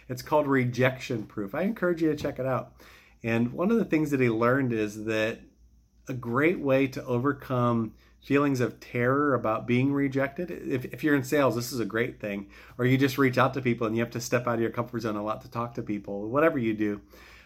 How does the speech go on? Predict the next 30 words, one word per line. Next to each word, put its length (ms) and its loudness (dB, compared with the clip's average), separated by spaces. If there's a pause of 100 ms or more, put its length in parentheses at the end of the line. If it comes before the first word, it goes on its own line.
(140)
Um, 340 -4
one 160 2
of 60 6
the 120 2
things 220 0
that 80 -2
he 80 0
said 300 0
is 320 -4
that, 320 0 (120)
uh, 120 -12 (120)
the 140 0
use 340 2
of 160 0
humor 680 0 (340)
is 180 2
actually 760 0
one 220 0
of 120 0
the 100 0
only 380 2
ways 340 2
that 80 -8
we 100 -4
can 160 -6
physiologically, 1040 0
like, 220 -8
kind 160 -4
of 100 -2
rewire 800 0